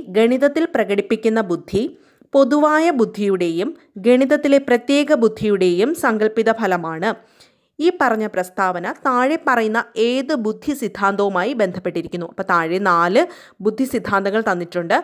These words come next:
അപ്പൊ നമ്മളിപ്പോ പറഞ്ഞ കാര്യം, അതായത് ഒരാൾക്ക് ഗണിതത്തിൽ അയാൾ പ്രകടിപ്പിക്കുന്ന ബുദ്ധി എന്ന്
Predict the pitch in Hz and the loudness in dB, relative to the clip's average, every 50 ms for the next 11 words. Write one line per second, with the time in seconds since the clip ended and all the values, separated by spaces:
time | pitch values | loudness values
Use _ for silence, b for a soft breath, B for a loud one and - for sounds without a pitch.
0 | B B B B B B - 220 220 208 208 220 220 220 - 254 247 240 214 196 | B B B B B B -8 -6 -4 -2 0 0 0 0 0 -2 0 0 0 0
1 | 196 208 214 214 214 196 175 170 170 170 160 165 175 170 226 330 359 B B B | 0 -2 -4 -4 -2 -2 -2 -4 -6 -8 -10 -10 -4 -2 0 -2 -2 B B B
2 | B _ - 233 254 254 226 190 180 175 - 233 285 381 349 226 190 208 214 220 | B _ -2 0 2 2 2 2 0 -2 -2 -4 -6 -6 -6 -6 -4 -2 -2 -2
3 | 226 220 254 254 254 254 262 254 294 294 - - - 202 196 202 202 - 208 185 | 0 0 -2 -2 -2 -2 -2 -2 -2 -2 -4 -2 -2 -2 0 0 0 -2 -2 -2
4 | 196 196 190 - 202 185 196 196 190 180 170 165 170 - 196 196 202 | -2 -4 -4 -4 -4 -2 -2 -2 0 0 -2 -2 -2 -2 -4 -2 0